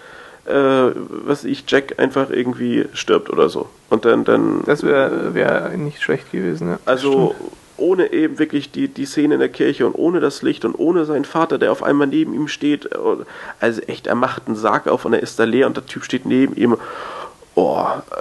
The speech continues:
Speaker 1: also, da
Speaker 2: Ja, gut,
Speaker 1: war
Speaker 2: ich
Speaker 1: ich
Speaker 2: meine,
Speaker 1: schon
Speaker 2: ich,
Speaker 1: so ein
Speaker 2: ich fand's
Speaker 1: bisschen
Speaker 2: cool, dass man
Speaker 1: verwundert.
Speaker 2: den nochmal gesehen hat.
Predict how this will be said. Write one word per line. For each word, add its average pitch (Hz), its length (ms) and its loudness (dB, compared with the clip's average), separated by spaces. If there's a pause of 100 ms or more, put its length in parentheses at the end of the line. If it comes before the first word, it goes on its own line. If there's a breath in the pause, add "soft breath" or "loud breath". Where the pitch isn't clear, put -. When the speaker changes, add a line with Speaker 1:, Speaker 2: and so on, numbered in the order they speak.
(100)
Speaker 1:
also, 110 760 0 (800 loud breath)
da - 80 2
Speaker 2:
Ja, 127 60 6
gut, - 120 4
Speaker 1:
war - 40 6
Speaker 2:
ich 113 60 6
Speaker 1:
ich - 60 6
Speaker 2:
meine, 120 120 4
Speaker 1:
schon 131 140 8
Speaker 2:
ich, 123 40 2
Speaker 1:
so 123 80 -2
ein 120 80 2
Speaker 2:
ich 117 60 2
fand's 175 240 4
Speaker 1:
bisschen - 180 -4
Speaker 2:
cool, 196 140 4
dass 165 160 6
man 151 80 4
Speaker 1:
verwundert. - 180 6
Speaker 2:
den 131 120 2
nochmal 139 300 4
gesehen 143 280 2
hat. 117 240 -2